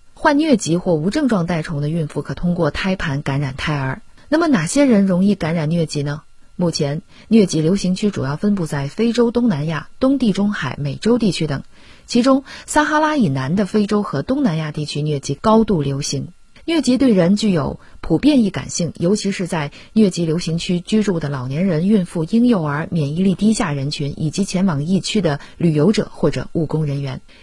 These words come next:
一旦得了疟疾，出现下面这些症状就要注意了。疟疾的发病进程为潜伏期、寒战期、发热期、出汗期。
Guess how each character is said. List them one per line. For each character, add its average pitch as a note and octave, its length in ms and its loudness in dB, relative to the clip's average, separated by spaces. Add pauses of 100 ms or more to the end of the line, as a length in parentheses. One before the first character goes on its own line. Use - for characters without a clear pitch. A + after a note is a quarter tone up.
一 F#3 160 4
旦 B3 240 4
得 D3+ 160 0
了 D3 100 0
疟 D#3 160 -2
疾， C3+ 220 -6
出 - 220 -4
现 D#3 160 -2
下 A#3 180 0
面 D#3+ 140 0
这 D3 100 -6
些 C3+ 100 -6
症 C#3 200 -6
状 C#3 260 -8
就 D3 100 -4
要 C3+ 120 -4
注 D#3 180 0
意 C#3 100 -2
了。 C3 200 -4 (240)
疟 D4+ 160 6
疾 A#3 100 4
的 B3 80 4
发 C4+ 220 2
病 B3 160 6
进 F#3+ 180 2
程 C#3+ 220 -4
为 C3+ 160 -4
潜 - 280 -2
伏 - 140 -6
期、 G#3 400 0
寒 D#3 300 -4
战 G3 240 0
期、 - 280 -4 (160)
发 B3+ 220 0
热 A3+ 180 4
期、 D#3+ 280 -4 (120)
出 - 200 -4
汗 D#3 200 -4
期。 - 280 -4